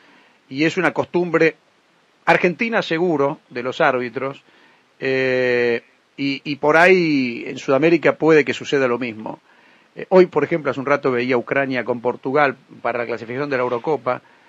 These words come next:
este, y a los veinte minutos o a los quince minutos hay un jugador ya amonestado. ¿Por qué aquí, Wilson? Es como que, eh, hay que tener en cuenta,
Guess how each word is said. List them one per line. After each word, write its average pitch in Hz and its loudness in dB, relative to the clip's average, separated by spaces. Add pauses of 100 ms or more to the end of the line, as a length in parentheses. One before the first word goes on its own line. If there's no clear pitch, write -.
(340)
este, 135 -2
y 131 -6
a 131 2
los 131 2
veinte 170 4
minutos 147 -4
o 131 0
a 120 0
los 120 -4
quince 165 -6
minutos 156 -6
hay 139 -2
un 135 -4
jugador 135 2
ya 139 2
amonestado. 113 -4 (640)
¿Por 196 -4
qué 233 2
aquí, 185 2
Wilson? 151 0 (220)
Es 160 -8
como 160 -2
que, 151 -4 (680)
eh, 147 -4
hay 165 2
que 156 -2
tener 156 2
en 143 0
cuenta, 143 2